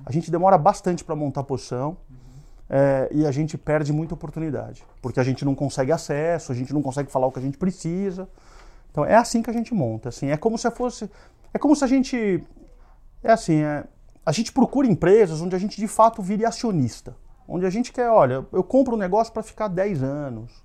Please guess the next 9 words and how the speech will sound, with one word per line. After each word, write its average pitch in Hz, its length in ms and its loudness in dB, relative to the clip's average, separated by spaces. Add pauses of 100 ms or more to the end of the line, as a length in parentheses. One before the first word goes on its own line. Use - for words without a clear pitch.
oito 139 400 -6
anos, 123 420 -12
sete 143 320 -10
anos. 135 300 -12 (480)
Geralmente 269 640 4
os 220 180 -2
casos, 202 540 6
eles 180 260 2
vão, 196 380 0